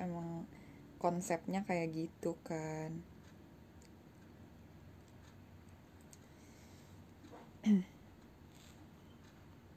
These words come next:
Ci, aku mau beli paket tiga member, satu lagi siapa ya? Hmm, Ci Jesslyn gak sih, Kak Adri? Kan aku, Atin,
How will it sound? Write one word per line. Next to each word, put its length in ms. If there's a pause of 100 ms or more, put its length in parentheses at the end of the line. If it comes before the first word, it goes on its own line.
(3000)
Ci, 100
aku 160
mau 140
beli 240
paket 340
tiga 220
member, 400
satu 240
lagi 160
siapa 260
ya? 60 (580)
Hmm, 1300
Ci 160
Jesslyn 560
gak 240
sih, 320
Kak 400
Adri? 640 (460)
Kan 160
aku, 640
Atin, 880